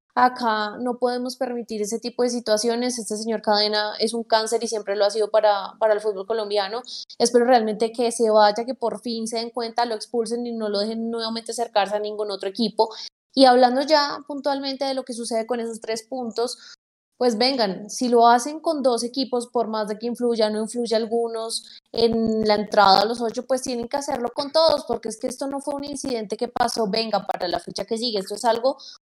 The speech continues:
una deuda y unos incumplimientos que el Cúcuta, que el señor Cadena con el Cúcuta tiene hace mucho tiempo. Entonces creo que si es para unos, debe ser para todos,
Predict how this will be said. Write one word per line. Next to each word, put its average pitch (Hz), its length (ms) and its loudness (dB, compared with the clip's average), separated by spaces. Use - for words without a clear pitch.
una 254 300 4
deuda 262 520 6
y 233 220 -8
unos 220 460 -8
incumplimientos 226 840 -4
que 240 260 0
el 214 100 -6
Cúcuta, 214 680 -4
que 233 80 0
el 214 60 -2
señor 214 260 -4
Cadena 226 400 4
con 220 140 -4
el 202 80 -6
Cúcuta 214 360 0
tiene 196 300 -4
hace 277 240 4
mucho 294 240 -4
tiempo. 254 340 -2
Entonces 208 340 -6
creo 277 200 -2
que 294 100 0
si 247 460 -4
es 254 180 2
para 320 240 4
unos, 370 380 -2
debe 214 320 -4
ser 240 200 -8
para 233 240 0
todos, 220 380 -4